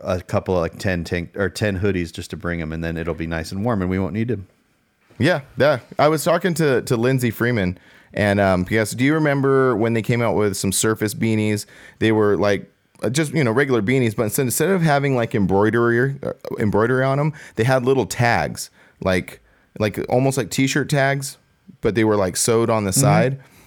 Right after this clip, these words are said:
Speaker 2: I think that'd be cool. Maybe, like, a little D, something
Speaker 1: Mm-hmm.
Speaker 2: like that. I'm thinking about doing some for, for Custom Life.
Speaker 1: That'd be cool.
Speaker 2: So,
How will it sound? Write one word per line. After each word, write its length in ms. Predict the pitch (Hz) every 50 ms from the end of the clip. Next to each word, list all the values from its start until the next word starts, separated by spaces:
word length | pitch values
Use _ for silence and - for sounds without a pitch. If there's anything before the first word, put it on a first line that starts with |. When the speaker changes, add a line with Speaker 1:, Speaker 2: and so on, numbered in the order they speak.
| _ -
Speaker 2:
I 80 | - 120
think 140 | 131 127 120
that'd 100 | 123 123
be 80 | 117
cool. 160 | - - 117 107
Maybe, 240 | 110 107 104 104
like, 160 | 98 98 98 104
a 60 | 98
little 180 | 98 98 98
D, 300 | 92 90 95 92 92 90
something 280 | 90 - 95 90 - 87
Speaker 1:
Mm-hmm. 40 | 87 87
Speaker 2:
like 120 | 82 87
that. 240 | 90 82 85 - -
I'm 120 | 120 131
thinking 180 | 135 170 156 143 135
about 140 | 127 113
doing 160 | 120 120 117 113
some 180 | - 107 110
for, 320 | - - 98 92 92 92 95 - - - - - _
for 140 | - 107 95
Custom 360 | - 104 95 - - 95 92
Life. 360 | 90 85 85 85 - - - _
Speaker 1:
That'd 160 | - 101 101 -
be 40 |
cool. 180 | 98 - 87 85
Speaker 2:
So, 300 | - - 101 98 87 90